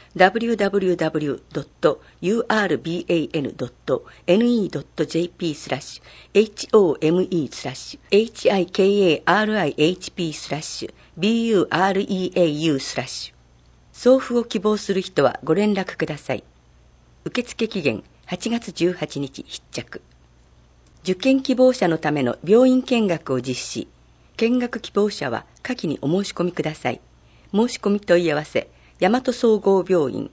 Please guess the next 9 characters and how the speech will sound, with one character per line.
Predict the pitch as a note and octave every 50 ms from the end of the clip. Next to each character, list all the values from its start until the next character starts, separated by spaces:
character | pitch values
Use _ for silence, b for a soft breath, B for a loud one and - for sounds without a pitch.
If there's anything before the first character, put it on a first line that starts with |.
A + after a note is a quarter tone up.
| _ _ _ _ _ -
電 | - F3 F#3+ F#3+ F3
話、 | D3+ C3+ - b b b b b b
零 | - F#3 A3+ B3 B3+
八 | - B3 - - D#3+
二 | D#3 D#3+ D#3+ D#3 D3+
零 | C#3+ C#3 B2+ A#2 G#2 - b b b -
四 | F3+ G#3+ B3 B3+
八 | - A#3+ A#3+ - - C#3
の | B2 -